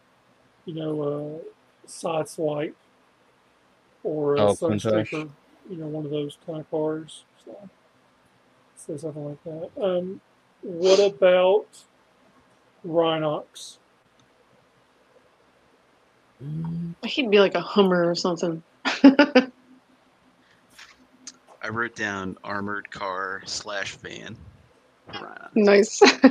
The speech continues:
Speaker 4: It's like a
Speaker 2: Uh,
Speaker 1: Uh, I
Speaker 4: like a
Speaker 1: guess it's
Speaker 4: Punisher
Speaker 1: better than a
Speaker 4: van.
Speaker 1: dump truck, so yeah.
Speaker 4: Like a Punisher van, I think. You know what I mean?
Speaker 2: Oh, may-, maybe a tank with those minesweepers to act kinda like his horn.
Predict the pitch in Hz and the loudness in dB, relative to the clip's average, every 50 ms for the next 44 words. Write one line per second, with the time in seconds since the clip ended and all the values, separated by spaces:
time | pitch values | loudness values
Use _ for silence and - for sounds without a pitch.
0 | 262 - 285 277 277 - - - - 131 135 190 196 220 240 247 262 - - - | 6 4 2 0 2 0 0 0 2 4 4 6 6 6 6 6 4 4 0 -4
1 | - - _ _ 269 214 175 196 214 - 208 208 208 208 196 202 208 220 208 190 | -14 -20 _ _ 0 0 4 6 6 6 6 2 2 4 8 10 10 10 8 8
2 | 190 180 175 135 170 165 175 202 202 - - - 156 143 151 165 165 - - - | 4 0 -2 0 2 2 2 2 0 -4 -10 -6 -4 -2 -2 -2 -4 -6 -12 -12
3 | - 160 151 147 151 160 165 160 151 143 - _ _ _ _ _ _ _ _ _ | -8 -6 -6 -4 -4 -4 -4 -4 -6 -10 -14 _ _ _ _ _ _ _ _ _
4 | _ _ _ _ - - 110 101 95 - - 107 98 98 95 - 110 98 98 98 | _ _ _ _ -14 -10 -8 -8 -8 -8 -6 -6 -6 -4 -6 -6 -8 -8 -8 -8
5 | 98 101 101 - 107 101 101 - - - - - _ _ _ _ _ _ _ - | -8 -10 -12 -12 -12 -12 -14 -14 -18 -20 -20 -20 _ _ _ _ _ _ _ -18
6 | - 101 101 98 98 101 95 101 - _ _ _ - 147 - - - 139 143 131 | -16 -16 -14 -14 -14 -14 -16 -18 -20 _ _ _ 2 2 2 2 0 4 6 6
7 | 135 - 139 131 135 131 143 139 120 110 - - - 123 117 117 123 117 - 113 | 6 6 6 4 4 6 8 8 8 8 6 4 4 6 6 6 4 2 0 -2
8 | 110 - 113 107 95 101 101 104 113 113 113 - - 117 113 113 - 113 117 117 | 2 4 2 2 4 4 4 4 4 4 2 2 2 2 2 4 4 4 4 4
9 | 113 113 - - - 110 110 98 - - - - 113 104 104 104 104 - - 101 | 4 2 0 2 4 4 4 4 2 -4 -2 0 0 2 2 2 2 0 0 -2
10 | 98 98 104 107 107 107 107 110 110 | -2 -2 -2 -2 -2 0 0 -2 -4